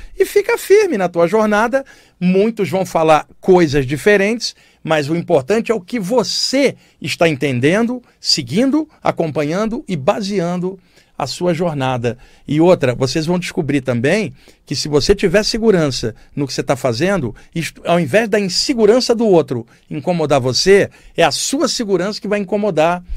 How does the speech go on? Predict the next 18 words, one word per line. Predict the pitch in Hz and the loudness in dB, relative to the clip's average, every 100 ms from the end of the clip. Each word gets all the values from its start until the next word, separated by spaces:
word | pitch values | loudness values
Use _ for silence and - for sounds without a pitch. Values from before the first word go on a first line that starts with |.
| - - | -8 -4
a | |
insegurança | 175 - - 175 160 170 175 | -2 -2 -2 0 0 0 -2
dos | 180 170 | -2 2
outros. | 156 127 107 104 - - - | 2 0 -4 -10 -14 -20 -10
Se | 151 | -6
prepare | 127 139 156 190 226 | 0 0 2 0 0
pra | 233 220 | 0 0
isso | 214 | 0
também. | 247 226 165 135 - _ | -2 2 2 0 -6 _
Você | 131 135 185 | -6 -4 0
estando | 202 202 202 | 0 0 0
bem | 151 247 | 0 0
na | 208 | 0
jornada | 190 156 160 151 | 0 0 0 0
que | 127 | -4
você | 139 | -4
veio | 143 | -4
fazer, | 139 127 185 254 | -2 0 0 0